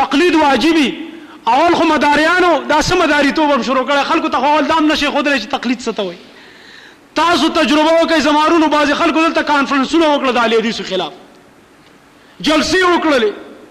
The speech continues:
پرچې تقسیمې کړلې، او د هغې جواب کې زموږ پرچې هم تقسیمې شوي دي. او بیا چیلنج یې ورکړو اهل حدیثو له د مناظرې، او بیا هم تښتېدل. چیلنج مونږ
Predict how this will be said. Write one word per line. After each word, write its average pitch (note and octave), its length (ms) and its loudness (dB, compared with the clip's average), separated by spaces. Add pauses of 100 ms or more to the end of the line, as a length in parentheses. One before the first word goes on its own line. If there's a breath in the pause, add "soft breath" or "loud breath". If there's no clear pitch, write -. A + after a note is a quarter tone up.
(580)
پرچې E4 520 0
تقسیمې D#4+ 440 0
کړلې، A#3+ 340 0
او G#3 100 0
د A3+ 40 0
هغې A#3 280 -2
جواب C#4 240 0
کې C4+ 120 -2
زموږ C#4+ 240 2
پرچې C4 200 -4
هم A#3+ 100 -2
تقسیمې G3+ 440 -6
شوي F3 180 -4
دي. - 120 -18 (1160)
او G3 160 0
بیا C4 140 2
چیلنج C4 420 0
یې C#4+ 40 2
ورکړو B3+ 300 0
اهل A3+ 200 0
حدیثو A3 260 -4
له G#3 80 -2
د G3 140 -4
مناظرې، F#3 400 -4 (540 loud breath)
او G3+ 100 2
بیا B3+ 140 2
هم E4 300 2
تښتېدل. D#4 420 0 (600 loud breath)
چیلنج D#4 340 2
مونږ E4 120 2